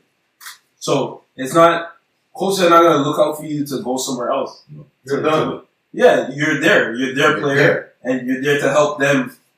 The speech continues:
Speaker 1: win and be successful. So, the mindset, once you get to university, that's gone, right? Where I s-, I understand it, but I would have still preferred to hear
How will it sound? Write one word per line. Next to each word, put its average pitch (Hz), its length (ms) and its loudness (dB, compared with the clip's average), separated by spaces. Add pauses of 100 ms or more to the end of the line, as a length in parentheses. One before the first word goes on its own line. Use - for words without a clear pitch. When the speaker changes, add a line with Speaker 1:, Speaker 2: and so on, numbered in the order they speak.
(580)
Speaker 1:
win 131 300 -2
and 120 200 -6
be 131 100 -4
successful. 131 580 -12
So, - 240 -18 (400)
the 139 120 -2
mindset, 185 680 2
once 160 280 0
you 165 60 -6
get 160 140 -2
to - 80 -10
university, 147 480 -4
that's 127 300 -4
gone, - 280 -4 (600)
right? - 220 -2 (680)
Where 143 440 0 (1080)
I 165 180 6
s-, - 320 -2
I 160 140 0
understand 160 600 2
it, - 300 -6
but - 120 0
I 151 160 2
would 156 120 0
have 143 80 0
still 170 360 -2
preferred 156 460 -2
to - 60 -8
hear 151 500 0